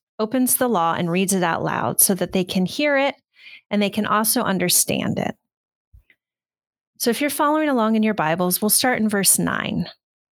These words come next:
and read from, um, verses nine through twelve. Then Nehemiah the governor, Ezra the priest, the teacher of the law, and the Levites who were instructing the people said to them all, "This day is holy to the Lord your God.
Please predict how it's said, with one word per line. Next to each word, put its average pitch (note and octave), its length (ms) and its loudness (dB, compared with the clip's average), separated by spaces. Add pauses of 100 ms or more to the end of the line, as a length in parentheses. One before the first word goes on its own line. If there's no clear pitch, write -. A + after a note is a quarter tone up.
(100)
and G3+ 160 -2
read G#3+ 300 0
from, - 400 -2 (260)
um, D#3+ 280 0
verses F3+ 380 0
nine F3 240 0
through - 160 -4
twelve. - 540 -4 (1400)
Then A#3 180 2
Nehemiah C4 500 2
the B3 100 0
governor, E3+ 600 -2 (220)
Ezra A#3 280 0
the C4 120 -2
priest, - 540 -2
the F#3 80 0
teacher G#3 400 0
of F3+ 100 -2
the F#3+ 100 0
law, E3 440 -2
and G#3+ 140 0
the A3+ 80 0
Levites A3 540 0
who G#3+ 80 0
were F#3+ 140 0
instructing A3 600 0
the G3+ 80 0
people - 440 -4
said B3+ 340 0
to A3+ 120 -2
them E3 200 -2
all, F3+ 300 0 (760)
"This D4+ 240 0
day B3+ 220 2
is A3 140 0
holy A#3+ 420 0
to C#4+ 160 -6
the C#4 120 0
Lord F#3 340 0
your G#3 120 -2
God. - 480 -4